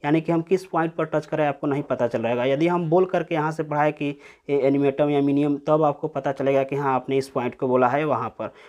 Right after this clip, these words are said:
तो सिंपल इसे इनेबल करने के लिए आपको क्या करना होगा, हम भी भूल गए यार कहाँ चला गया है, इनपुट में था, हाँ यहाँ इनपुट वाली सेक्शन में है। आप देख सकते हैं लिखा हुआ है शो टच, बहुत सारे फ़ोन में लिखा रहता है, अ,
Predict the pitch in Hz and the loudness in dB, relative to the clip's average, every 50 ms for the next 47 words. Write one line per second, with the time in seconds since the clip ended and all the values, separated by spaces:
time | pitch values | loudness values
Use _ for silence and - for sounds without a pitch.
0 | - _ _ 160 - - 175 165 165 - 214 208 - 156 156 - 165 156 156 147 | -20 _ _ -12 -4 -4 -4 -4 0 -2 -2 0 0 -2 0 2 2 2 2 2
1 | 170 180 180 - 147 143 143 151 147 - 135 135 131 127 127 - 139 - - 139 | 0 0 0 -2 -2 0 0 -2 -2 0 2 4 4 4 2 0 -6 -2 0 0
2 | 123 120 - - 123 117 120 120 117 123 117 120 156 160 147 131 127 131 143 147 | 0 0 -2 -4 -4 -4 -4 -4 -6 -6 -4 -4 -2 -2 -2 -2 -2 -2 -2 -2
3 | 135 135 135 135 131 127 127 120 117 120 123 - - 117 107 113 123 - - 120 | 0 -2 -2 0 0 0 0 0 -2 -2 -4 -6 -8 -10 -8 -8 -12 -10 -10 -8
4 | 110 107 104 110 110 107 104 107 - _ _ _ _ _ _ _ _ _ _ _ | -8 -8 -10 -8 -6 -6 -8 -8 -10 _ _ _ _ _ _ _ _ _ _ _
5 | 147 147 139 - 160 151 - 135 127 120 - 117 110 127 131 127 131 135 135 151 | 0 0 2 2 0 0 2 0 0 0 0 -2 -2 -2 -2 0 0 0 0 0
6 | 165 160 151 147 - - 175 175 160 151 151 160 147 - 151 135 - - 147 135 | 0 0 -2 -2 -2 -4 0 2 2 2 2 0 0 -2 -6 -6 -2 -2 0 0
7 | 131 135 160 160 151 139 135 143 135 - 151 151 175 165 156 139 - 143 143 156 | 0 0 0 -2 -2 0 0 -2 -2 -2 -6 -4 -2 -2 -2 -2 -2 0 0 0
8 | 160 156 - 156 147 - 160 160 165 156 139 135 139 135 - 135 127 131 131 - | 0 0 -2 -4 -2 0 -2 -4 -2 -2 -2 -2 -4 -4 -6 -2 -2 -2 -2 -2
9 | - 139 131 131 131 127 131 123 - 127 127 123 120 120 - 123 120 120 123 120 | -4 -2 0 0 2 2 0 -2 -2 -6 -6 -6 -8 -8 -8 -8 -6 -2 -2 -4
10 | 110 - _ - - _ _ _ _ 131 | -4 -6 _ -20 -20 _ _ _ _ -6